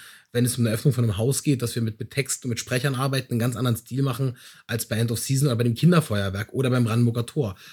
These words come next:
Also auch da muss ich sagen, sind wir gar nicht so, dass ich sagen würde, man würde sofort einen typischen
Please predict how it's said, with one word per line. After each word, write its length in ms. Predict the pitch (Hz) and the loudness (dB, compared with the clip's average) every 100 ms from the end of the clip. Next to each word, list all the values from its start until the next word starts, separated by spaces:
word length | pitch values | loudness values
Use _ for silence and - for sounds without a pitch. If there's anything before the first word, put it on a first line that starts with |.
| - | -10
Also 180 | 117 123 | -2 0
auch 60 | 107 | 0
da 180 | 117 131 | 2 6
muss 160 | 143 | 6
ich 100 | 135 | 6
sagen, 280 | 120 120 127 | 4 4 4
sind 220 | 117 127 | 2 2
wir 100 | 131 | 0
gar 240 | 120 113 135 | 0 0 0
nicht 160 | 127 | -2
so, 480 | 104 104 139 156 151 - - _ | -4 -2 2 2 0 -6 -20 _
dass 100 | 120 | -4
ich 80 | 110 | 2
sagen 160 | 123 | 4
würde, 180 | 123 123 | 6 4
man 260 | 120 120 117 | 4 2 0
würde 220 | - 127 123 | -4 -2 -2
sofort 320 | 113 135 135 | -2 -6 -6
einen 80 | 107 | -6
typischen 420 | 139 131 123 | -4 -2 -2